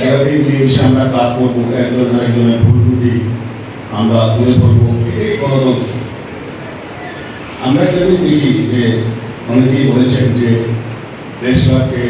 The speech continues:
কলঙ্কিত করার চেষ্টা হয়েছে। আপনারা জানেন, যারা এখানে সাংবাদিকরা বা কর্মীরা আছেন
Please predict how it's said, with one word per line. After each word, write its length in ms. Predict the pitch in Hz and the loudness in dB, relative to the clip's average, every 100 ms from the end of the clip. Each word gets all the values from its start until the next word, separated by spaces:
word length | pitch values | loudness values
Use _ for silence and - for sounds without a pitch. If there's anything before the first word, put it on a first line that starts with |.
| 117 | -2
কলঙ্কিত 460 | 123 127 131 127 123 117 | -2 0 0 0 -2 -2
করার 300 | 113 117 110 110 - - - - - | 0 0 2 2 -2 -6 -10 -12 -8
চেষ্টা 340 | 113 110 110 117 104 117 - - - - - - - - - - - - - - - - - - | -4 -2 0 0 -2 -6 -8 -12 -12 -12 -14 -14 -14 -14 -14 -14 -14 -14 -14 -16 -16 -14 -10 -2
হয়েছে। 400 | 131 135 135 120 - - - - - - - - - - - - - - | 2 4 2 0 0 -4 -6 -10 -12 -12 -12 -14 -14 -14 -14 -16 -12 -6
আপনারা 240 | 170 185 185 | -2 0 2
জানেন, 200 | 160 180 - | 2 2 0
যারা 180 | - - | 0 0
এখানে 240 | 139 139 139 135 | -2 -2 -4 -4
সাংবাদিকরা 600 | 127 127 131 127 117 127 123 | -2 0 0 -2 -2 0 0
বা 80 | 123 117 | 0 -2
কর্মীরা 400 | 120 123 127 131 131 | -2 -2 2 4 4
আছেন 240 | 123 123 | 0 -2